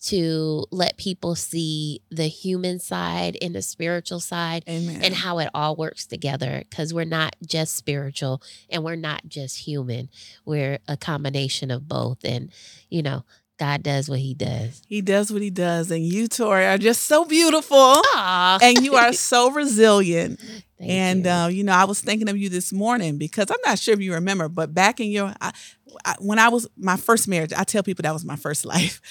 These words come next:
Speaker 2: So, um, back, back some years ago, I used to run into you at your uncle, or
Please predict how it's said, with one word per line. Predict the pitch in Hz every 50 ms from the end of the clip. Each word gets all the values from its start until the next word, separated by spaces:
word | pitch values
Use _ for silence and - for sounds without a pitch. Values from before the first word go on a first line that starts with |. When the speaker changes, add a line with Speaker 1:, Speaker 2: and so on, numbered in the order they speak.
| - - - -
Speaker 2:
So, | - - - 202 180 175 165 -
um, | - 175 170 160 156 147 147 147 151 165 180 - _
back, | - 190 247 254 262 254 - -
back | 190 185 214 220 220 220
some | - - 208 202 196
years | 196 190 190 190 185 175
ago, | 160 165 151 151 147 160 - - - - - _ _ _ _ _ -
I | 180 202
used | 233 240 240 - -
to | 202 185
run | 185 202 202 202
into | 190 190 180 - 202
you | 175 165 156 151 147 -
at | - 156 - -
your | 175 165 156 151 139 - _ _ _
uncle, | - 202 226 247 - - 185 170 156 - - - -
or | - 160 160 147 143 113 - - - - 185